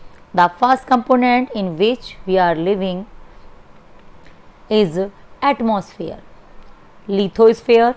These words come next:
hydrosphere and thermosphere. Atmosphere contains air,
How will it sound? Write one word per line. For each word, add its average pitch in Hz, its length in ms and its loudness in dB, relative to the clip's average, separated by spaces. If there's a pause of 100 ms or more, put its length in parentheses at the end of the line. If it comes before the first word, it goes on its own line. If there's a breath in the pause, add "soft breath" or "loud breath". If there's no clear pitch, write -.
(460)
hydrosphere 220 1000 4 (320)
and 196 400 0 (380 soft breath)
thermosphere. 233 1040 -2 (800 soft breath)
Atmosphere 277 920 2 (260)
contains 196 600 0 (100)
air, 233 420 4